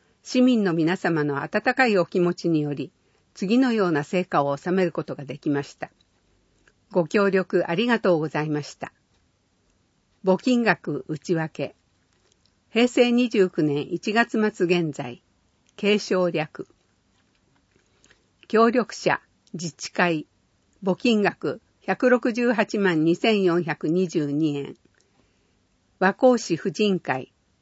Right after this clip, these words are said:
六十万七千八百四十円。日本キリスト教団、埼玉和光教会、七万四千二百九十円。埼玉県司法書士会、式支部、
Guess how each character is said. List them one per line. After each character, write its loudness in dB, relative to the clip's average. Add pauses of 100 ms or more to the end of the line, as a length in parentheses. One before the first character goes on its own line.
(240)
六 2
十 2
万 0
七 2
千 0
八 2 (100)
百 -6
四 -2
十 -6
円。 -12 (960)
日 2
本 4
キ -4
リ 0
ス -16
ト 0
教 0
団、 -4 (260)
埼 2
玉 0
和 -4
光 -2
教 0
会、 -12 (520)
七 2
万 0
四 -2
千 -6
二 -2
百 -6
九 0
十 -10 (140)
円。 -16 (1300)
埼 0
玉 0
県 -4 (140)
司 -4
法 2
書 -2
士 -12
会、 -8 (160)
式 -6
支 -4
部、 -6